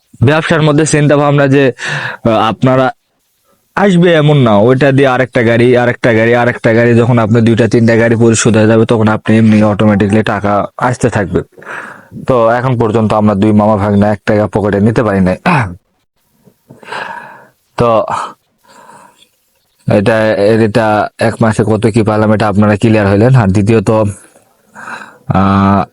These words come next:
এখন তো ধানের টিপ আমাদের এলাকা থেকে কমে হচ্ছে, তো আপনারা তো জানেনই, তো এই জন্য আমি আলু মারতেছি।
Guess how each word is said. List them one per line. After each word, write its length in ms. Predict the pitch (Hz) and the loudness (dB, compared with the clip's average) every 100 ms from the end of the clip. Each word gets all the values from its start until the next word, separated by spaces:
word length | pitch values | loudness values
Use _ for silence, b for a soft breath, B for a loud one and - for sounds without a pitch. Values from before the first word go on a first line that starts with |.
| _ _ _ - | _ _ _ -4
এখন 360 | 113 123 127 | 0 2 2
তো 100 | 123 | 2
ধানের 360 | 107 107 120 120 | 0 0 0 0
টিপ 220 | - 117 - - | -2 -2 -4 -2
আমাদের 320 | 107 117 113 | 0 2 2
এলাকা 300 | 104 110 110 | 0 0 -2
থেকে 240 | 110 107 | 0 -2
কমে 340 | 104 127 123 110 | 0 0 2 2
হচ্ছে, 340 | 95 - 110 139 _ _ - 117 | 0 -2 -2 -2 _ _ -20 -6
তো 240 | 104 95 87 - - | -2 -2 -2 -8 -6
আপনারা 360 | 113 - 107 | -2 0 0
তো 120 | 101 | 2
জানেনই, 400 | 107 117 110 123 170 _ _ | 0 2 2 0 -2 _ _
তো 60 | 117 | 0
এই 100 | 107 | 2
জন্য 260 | 113 113 113 | 2 2 2
আমি 200 | 107 110 | 2 0
আলু 200 | 120 147 | 2 0
মারতেছি। 460 | 127 - 104 147 | 0 -2 -2 -2